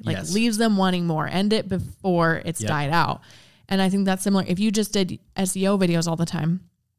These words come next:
Speaker 1: I think even your core audience that loves those S E O videos, they would stop doing so well.
Speaker 2: Yes.
Speaker 1: Because they'd get burnt out and they'd feel like they learned everything that they had to learn from you about S E O, even if it
Speaker 2: Right.
Speaker 1: weren't true.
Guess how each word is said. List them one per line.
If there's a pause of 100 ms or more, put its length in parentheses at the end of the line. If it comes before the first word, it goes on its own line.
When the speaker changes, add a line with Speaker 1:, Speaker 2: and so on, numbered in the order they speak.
(600)
Speaker 1:
I
think
even
your
core
audience
that
loves
those
S
E
O
videos, (280)
they
would
stop
doing
so
well. (180)
Speaker 2:
Yes.
Speaker 1:
Because
they'd
get
burnt
out
and
they'd
feel
like
they
learned
everything
that
they
had
to
learn
from
you
about
S
E
O,
even
if
it
Speaker 2:
Right.
Speaker 1:
weren't
true.